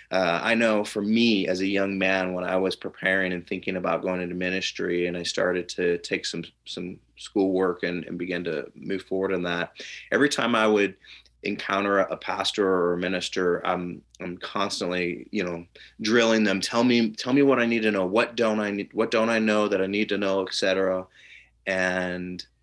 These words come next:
without a doubt, they would constantly, the,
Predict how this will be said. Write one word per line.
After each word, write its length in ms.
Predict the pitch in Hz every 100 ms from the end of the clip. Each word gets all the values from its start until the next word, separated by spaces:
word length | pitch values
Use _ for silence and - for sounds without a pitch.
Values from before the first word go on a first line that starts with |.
| -
without 340 | 95 107 127
a 60 | 120
doubt, 380 | 104 95 90
they 100 | 87
would 240 | 92 90 -
constantly, 920 | 92 92 92 85 87 90 90 87 - -
the, 180 | 85